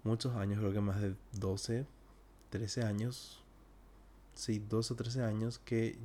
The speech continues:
yo ya me empezaba a cuestionar esto de, de la religión, de dónde estaba Dios, quién era Dios. Entonces tuve este recorrido espiritual que quiero comentar brevemente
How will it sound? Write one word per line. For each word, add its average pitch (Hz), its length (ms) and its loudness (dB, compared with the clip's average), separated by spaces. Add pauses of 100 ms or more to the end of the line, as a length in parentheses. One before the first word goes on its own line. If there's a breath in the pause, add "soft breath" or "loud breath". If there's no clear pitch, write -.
yo 107 300 2
ya 104 180 0
me 104 120 0
empezaba 104 340 0
a 98 40 0
cuestionar 101 480 -2
esto 101 400 -2
de, 101 360 2 (580 loud breath)
de 98 100 0
la 98 140 2
religión, 127 600 2
de 107 80 2
dónde 101 220 2
estaba 98 300 0
Dios, 120 320 2
quién 101 160 -2
era 98 240 0
Dios. 120 380 0
Entonces 110 640 -2 (600 loud breath)
tuve 170 400 4
este 143 400 2
recorrido 113 680 4
espiritual 107 720 2
que 107 100 -4
quiero 101 220 2
comentar 107 360 4
brevemente 104 800 4